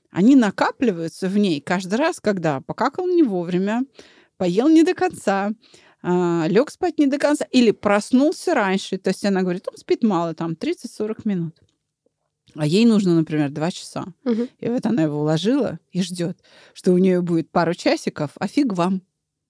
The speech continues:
Speaker 1: Да, <laughs> всего лишь там тридцать минут.
Speaker 2: Александра, вопрос.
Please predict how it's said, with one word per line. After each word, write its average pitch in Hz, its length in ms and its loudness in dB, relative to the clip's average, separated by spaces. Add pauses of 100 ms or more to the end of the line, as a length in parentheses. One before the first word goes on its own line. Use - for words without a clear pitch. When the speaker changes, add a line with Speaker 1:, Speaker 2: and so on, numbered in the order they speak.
(100)
Speaker 1:
Да, 220 240 0 (140)
<laughs> 247 300 2
всего 226 280 -4
лишь 202 200 -6
там 190 220 -6
тридцать 233 440 -6
минут. 214 360 0 (140)
Speaker 2:
Александра, 226 480 2
вопрос. 226 420 0